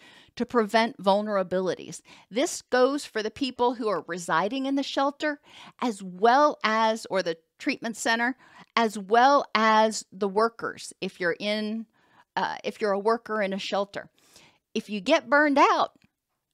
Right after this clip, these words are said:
you're not gonna be any good to anybody. If you get burned out, then you're going to likely start reacting with more anxiety, more anger, more frustration, and it's going to have a negative downward spiral.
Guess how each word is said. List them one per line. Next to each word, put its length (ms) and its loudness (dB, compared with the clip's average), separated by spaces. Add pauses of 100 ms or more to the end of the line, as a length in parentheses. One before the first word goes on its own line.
you're 160 2
not 240 2
gonna 160 0
be 120 -2
any 180 -2
good 220 2
to 160 -6
anybody. 540 -4
If 200 -8
you 100 -6
get 240 0
burned 280 2
out, 440 2
then 240 -4
you're 320 -2
going 380 0
to 100 -6
likely 400 -2
start 340 0
reacting 680 0
with 160 -10
more 240 -2
anxiety, 760 -2
more 320 -4
anger, 420 -6
more 200 -8
frustration, 880 -6 (560)
and 160 -8
it's 140 -10
going 320 -2
to 80 -6
have 220 0
a 60 0
negative 800 0
downward 580 0
spiral. 720 -4